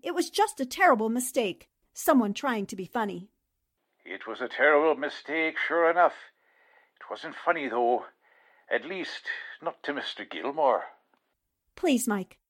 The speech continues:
Speaker 1: I'm sorry if I caused him any alarm. Tell him.
Speaker 2: Suppose you truck over here and tell me all you know about it.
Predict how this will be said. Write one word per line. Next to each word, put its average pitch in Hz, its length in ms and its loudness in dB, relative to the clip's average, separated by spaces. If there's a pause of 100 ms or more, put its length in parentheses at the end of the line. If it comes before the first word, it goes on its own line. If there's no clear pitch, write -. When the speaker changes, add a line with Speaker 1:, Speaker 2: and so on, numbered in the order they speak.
(180)
Speaker 1:
I'm 349 140 6
sorry 392 420 0
if 254 100 2
I 247 60 -2
caused 254 400 -4
him - 100 -8
any 254 220 0
alarm. 208 480 -2 (260)
Tell 359 220 0
him. 208 280 -2 (680)
Speaker 2:
Suppose 247 720 2
you 185 240 -6 (120)
truck 175 220 4
over 151 280 0
here 147 360 -2
and 131 160 0
tell 139 260 -4
me 131 140 -8
all 131 340 2
you 123 140 -6
know 123 260 0
about 95 320 2
it. 90 120 -14